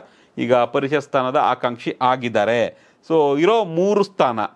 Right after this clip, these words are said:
ಅಂದ್ರೆ ಮೂರು ನಾಮನಿರ್ದೇಶನ, ಮೂರು ಎಲೆಕ್ಷನ್. ಎಲೆಕ್ಷನ್ ಅಲ್ಲೂ ಮೂರು ಬಿ ಜೆ, ಬಿ ಜೆ ಪಿ, ಆ, ಝೀರೋ, ಜೆ ಡಿ ಎಸ್ ಝೀರೋ,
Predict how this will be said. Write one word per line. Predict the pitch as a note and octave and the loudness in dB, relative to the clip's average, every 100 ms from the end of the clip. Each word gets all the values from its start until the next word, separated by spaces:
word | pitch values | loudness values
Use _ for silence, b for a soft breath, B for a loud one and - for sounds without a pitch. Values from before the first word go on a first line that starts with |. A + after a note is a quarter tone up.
| _ _ _ | _ _ _
ಅಂದ್ರೆ | C#3+ F#3+ | -2 0
ಮೂರು | D#3+ E3+ F#3 | 2 2 2
ನಾಮನಿರ್ದೇಶನ, | D#3+ D3+ E3+ E3 D#3 D#3 F#3 A#3 | 2 0 0 -2 -4 -4 -2 -4
ಮೂರು | D#3+ D#3+ F3 G#3+ | -2 -2 0 2
ಎಲೆಕ್ಷನ್. | C#3+ C3+ C#3+ A#2+ D#3+ - | 2 0 -2 -4 -6 -6
ಎಲೆಕ್ಷನ್ | B2+ D#3+ F3+ E3 | -2 -2 0 0
ಅಲ್ಲೂ | E3 | 0
ಮೂರು | D3+ D#3+ | 0 -2
ಬಿ | C#3+ D3+ | 0 0
ಜೆ, | D#3+ D3+ B B - | 2 0 B B -2
ಬಿ | D3+ | 0
ಜೆ | E3 | 0
ಪಿ, | D#3+ D#3+ D#3 D3 | 0 0 2 0
ಆ, | B2+ _ - B2 | -2 _ -2 -2
ಝೀರೋ, | A#2 E3+ F3 G3 - A2+ | 2 2 2 -2 -6 -4
ಜೆ | C3 D#3+ | -2 0
ಡಿ | D#3+ | 2
ಎಸ್ | D3+ B2+ | 2 2
ಝೀರೋ, | C3+ - | 0 -2